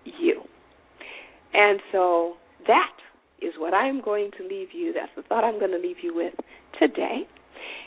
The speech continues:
I'm hoping that this gives you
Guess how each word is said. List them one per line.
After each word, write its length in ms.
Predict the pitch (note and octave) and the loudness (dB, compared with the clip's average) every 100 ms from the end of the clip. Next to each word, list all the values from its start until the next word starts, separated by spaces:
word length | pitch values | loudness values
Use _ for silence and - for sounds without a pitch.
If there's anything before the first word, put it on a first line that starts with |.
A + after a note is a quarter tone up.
| - - - _ _ _ - | -18 -20 -20 _ _ _ 4
I'm 280 | C#4 C#4+ C4 | 4 4 0
hoping 460 | C4+ C#4 D#4 D#4 D4+ | -2 -2 -2 -2 0
that 200 | G3+ - | 0 2
this 120 | C4 - | 0 0
gives 200 | - A#3+ - | -4 -4 -4
you 320 | G#3 A3 G#3 | -8 -2 -2